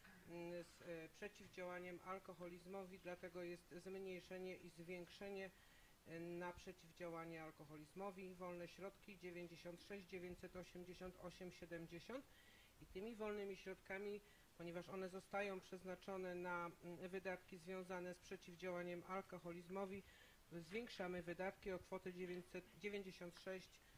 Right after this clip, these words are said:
dziewięćset osiemdziesiąt osiem siedemdziesiąt. E, żeby wprowadzić te wydatki,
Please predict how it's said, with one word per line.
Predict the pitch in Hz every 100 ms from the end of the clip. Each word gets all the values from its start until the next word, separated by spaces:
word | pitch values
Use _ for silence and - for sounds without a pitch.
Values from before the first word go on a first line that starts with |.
| - -
dziewięćset | 190 208 202 202 190
osiemdziesiąt | 185 - 190 185 180 185 185 -
osiem | 180 175 - 175
siedemdziesiąt. | 160 - 165 170 156 151 127 - - - - - - - - - - -
E, | 156 160 160 160 165
żeby | 208 185 196
wprowadzić | - 196 226 233 214
te | - 208
wydatki, | 208 220 214 - 170 185